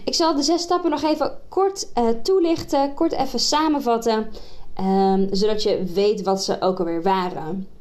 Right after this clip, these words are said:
De eerste stap was: noteer alles wat in je opkomt als je denkt aan jouw ambities.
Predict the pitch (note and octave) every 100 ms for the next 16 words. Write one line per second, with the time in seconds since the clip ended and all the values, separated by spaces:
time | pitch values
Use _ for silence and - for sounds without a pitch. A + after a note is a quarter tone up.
0 | - - - - - - - - - B3+
1 | F#4 F4+ F4 E4+ E4 A3+ B3 B3 B3 B3
2 | B3+ - D4 C#4+ - B3 D#4+ F4+ F4 C4+
3 | A#3+ B3+ - - - A#3 A3+ A3+ A3+ G#3
4 | F#3+ G3 G3 G3 F#3+ F3+ F#3+ F#3+ A3 -
5 | - D#3+ - -